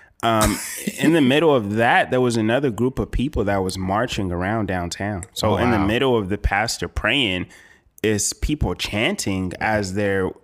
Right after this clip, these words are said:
Speaker 1: they're just
Speaker 2: What?
Speaker 1: walking through the people standing in front of the police department.
Speaker 2: Oh, wow.
Speaker 1: It was we-, it was weird. So that's when I was just like, "This is some weird energy. Like, I gotta get outta here."
Speaker 2: There was a chick that was,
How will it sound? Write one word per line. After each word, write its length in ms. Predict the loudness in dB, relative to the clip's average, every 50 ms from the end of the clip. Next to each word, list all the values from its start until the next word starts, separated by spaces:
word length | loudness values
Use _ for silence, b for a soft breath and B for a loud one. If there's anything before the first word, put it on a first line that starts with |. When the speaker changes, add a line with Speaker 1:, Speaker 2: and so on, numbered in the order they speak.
| _ -4
Speaker 1:
they're 140 | -2 -2
just 180 | -2 -2 -4 -6
Speaker 2:
What? 140 | -4 -2 2
Speaker 1:
walking 400 | 2 4 4 2 2 0 0 0
through 280 | 0 0 2 2 2 2
the 120 | 0 -2
people 380 | -2 -2 -2 -2 -2 -4 -4 -6
standing 500 | -4 -4 -2 -2 -2 0 0 0 0 -2
in 100 | -2 -4
front 240 | -4 -4 -4 -2 -2
of 140 | -4 -4
the 100 | -4 -4
police 440 | -4 -2 -2 -2 0 -2 -2 -2 -4
department. 500 | -6 -6 -6 -4 -4 -4 -4 -4 -8 -8 -8
Speaker 2:
Oh, 180 | -6 -4 -4 -4
wow. 320 | -4 -4 -4 -4 -6 -4 -2
Speaker 1:
It 60 | 0
was 220 | 2 2 2 0
we-, 180 | 0 -2 -2 -2
it 120 | 0 0 2
was 120 | 2 2
weird. 300 | 2 2 2 2 2 2
So 100 | 0 2
that's 240 | 2 2 2 2 2
when 80 | 0 0
I 120 | 0 0
was 80 | 0 -2
just 120 | -2 -2
like, 160 | -2 -2 -2
"This 100 | 0 -2
is 60 | 0
some 200 | 0 0 0 0
weird 260 | 2 2 2 0 0 0
energy. 460 | -2 -2 -2 -2 -2 -2 -2 -4 -4
Like, 160 | -2 -2 -2
I 80 | -2 -2
gotta 180 | -2 -4 -4
get 180 | -4 -6 -4 -4
outta 220 | -4 -4 -4 -6
here." 300 | -6 -6 -6 -8 -8 -8 -6
Speaker 2:
There 240 | -2 0 2 2
was 160 | 2 2 2 0
a 100 | 0 0
chick 340 | 0 0 0 0 0 0
that 120 | 0 0 0
was, 180 | 0 -2 -4